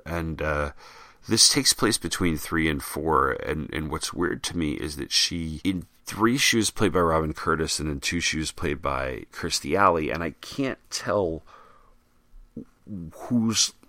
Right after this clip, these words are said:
likeness they had the rights to, or what they were going for, or if Sutton was trying to do, was trying to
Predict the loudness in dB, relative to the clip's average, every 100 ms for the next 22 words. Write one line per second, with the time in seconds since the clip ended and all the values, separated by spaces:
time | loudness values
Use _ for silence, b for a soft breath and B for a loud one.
0 | _ 0 0 0 -2 0 -2 -2 -4 -2
1 | -2 -2 -2 -4 -2 -2 -2 -4 -2 -2
2 | 0 -2 -4 -6 -6 -6 -2 -2 -2 -4
3 | -2 0 2 0 -2 -2 -2 -2 -4 -4
4 | -6 -6 -4 -4 -4 -6 -4 -2 -2 -4
5 | B B B B B B B -10 -4 -2
6 | -2 -6 -10 -16